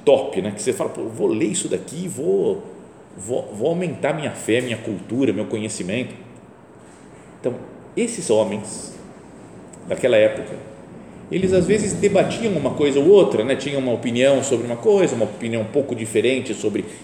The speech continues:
isso ou sobre aquilo, né? Tanto até para entender como é que era a divindade de Jesus Cristo, foram, fizeram concílios, procuraram estudar, entender, aprofundar nas coisas.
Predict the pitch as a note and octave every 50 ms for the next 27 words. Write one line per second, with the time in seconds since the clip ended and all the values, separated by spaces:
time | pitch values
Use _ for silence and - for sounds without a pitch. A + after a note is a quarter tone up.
0 | - - E3+ F3+ E3 - A#2+ A2 A2 - G#2 - G#2 F2+ G2 A2 C3+ E3+ F#3 E3+
1 | C#3 A2 - - F#2+ G#2+ - - - - - - - - - - - - - -
2 | - - - - - - - - - - - - - - - - F3+ F#3 F#3+ F#3+
3 | - F#3+ F#3 - - E3+ C#3 A2+ G2 A#2+ F3 G3 - C#3 B2 B2 A2+ A2+ - G2+
4 | A2 C3 C3+ B2 G#2 F2+ F2+ E2+ G#2 G2+ - A2 G#2+ G2 G#2+ G#2 F#2+ G2 G#2 A2+
5 | A2 G#2+ G2+ G#2 G2+ G#2+ G2+ F#2+ F#2 - - B2+ D#3+ F3+ - B2+ - A#2+ A2 G2+
6 | F#2 F2 - - - F2+ G2 G2+ A2+ G#2 - D3+ B2+ G#2+ - F#2+ F2 G2 B2+ C3+
7 | A2+ F2 - - - - - - - - - G#2+ A2 A2 G#2+ G#2+ A2+ A2+ G#2 G2+
8 | F#2+ - - C#3 A2 F2+ E2+ F#2 G#2+ A2+ G#2+ F2+ F2 - A#2 G2 E2+ F2+ G2 A2
9 | G#2 - G#2 G#2+ G2+ - G#2+ G2 F2 F#2+ G#2+ G#2+ F2+ - - A2 A2+ B2 B2 G2
10 | G2